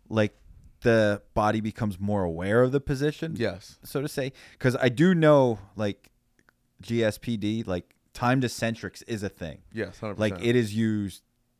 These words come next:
Speaker 1: very often. Like,
Speaker 2: Yeah.
Speaker 1: especially, w-, "Hey, we want more time under tension. We're gonna time our eccentrics." Like, it happens.
Speaker 2: Yeah.
Speaker 1: Um, concentrically, not so much 'cause, like,
Speaker 2: Yeah.
Speaker 1: you wanna move fast. Like,
Speaker 2: Yeah.
Speaker 1: it, it's more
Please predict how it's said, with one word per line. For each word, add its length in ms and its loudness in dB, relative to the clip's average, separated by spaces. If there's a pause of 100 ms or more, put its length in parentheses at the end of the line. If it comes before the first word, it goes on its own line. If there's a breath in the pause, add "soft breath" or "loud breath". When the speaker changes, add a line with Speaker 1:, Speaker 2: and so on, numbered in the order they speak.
(280)
Speaker 1:
very 380 2
often. 500 -6
Like, 160 -6
Speaker 2:
Yeah. 80 -4
Speaker 1:
especially, 520 -6
w-, 140 -8 (380 soft breath)
"Hey, 160 2
we 100 0
want 200 -2
more 180 -2
time 240 -4
under 200 -6
tension. 480 -6
We're 100 -8
gonna 260 -6 (260)
time 260 -6
our 120 -6
eccentrics." 540 -14
Like, 160 -10
it 100 -6
happens. 640 -8
Speaker 2:
Yeah. 240 -8 (120)
Speaker 1:
Um, 360 -4 (1080)
concentrically, 1000 -6 (840)
not 380 -2
so 180 -6
much 400 -4
'cause, 220 -8
like, 120 -4
Speaker 2:
Yeah. 180 -6
Speaker 1:
you 60 -6
wanna 160 -4
move 180 -6
fast. 480 -6
Like, 160 -6
Speaker 2:
Yeah. 140 -6
Speaker 1:
it, 140 -10
it's 240 -12
more 260 -6